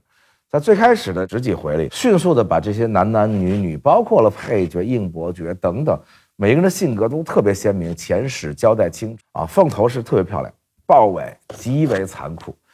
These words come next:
啊，这咱们之前说的就不剧透了啊。中间这猪肚呢，猪肚子有点太大了，每次我看到那我中间有点懈怠，就是因为他反复的在说这同样的几件事。当然，首先就是 party，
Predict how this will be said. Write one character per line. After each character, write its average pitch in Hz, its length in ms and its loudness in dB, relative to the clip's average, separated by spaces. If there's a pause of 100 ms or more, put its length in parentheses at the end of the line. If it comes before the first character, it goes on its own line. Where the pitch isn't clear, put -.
(320)
啊， 69 240 -14
这 95 100 -4
咱 87 140 4
们 92 80 0
之 92 80 -2
前 98 100 2
说 92 200 -2
的 85 40 -2
就 78 80 -6
不 92 120 -8
剧 98 160 -6
透 90 200 0
了 58 80 -8
啊。 - 220 -14 (100)
中 202 140 -4
间 220 100 6
这 208 140 4
猪 233 300 -2
肚 69 320 -8
呢， 127 200 -4 (880)
猪 233 200 -4
肚 233 200 2
子 135 100 4
有 202 60 6
点 151 140 8
太 269 480 0
大 101 440 -2
了， 73 120 -14 (140)
每 82 180 -10
次 85 100 -2
我 170 60 4
看 156 120 0
到 104 80 4
那 104 120 2
我 82 100 -2
中 123 160 -6
间 131 60 -4
有 113 100 -2
点 71 240 -2 (160)
懈 - 380 -2
怠， 64 220 -6
就 170 120 -2
是 165 60 2
因 175 100 2
为 208 140 -2 (560)
他 196 100 -4
反 - 240 -4
复 196 220 2
的 110 140 4 (180)
在 104 180 2
说 104 220 -2
这 92 160 2
同 71 280 -10
样 135 140 2
的 87 80 -4
几 - 140 -16
件 58 180 -14
事。 - 200 -18 (440)
当 127 120 4
然， 151 100 4
首 92 180 -4
先 160 240 6
就 143 80 4
是 104 60 4 (100)
party， 110 380 -4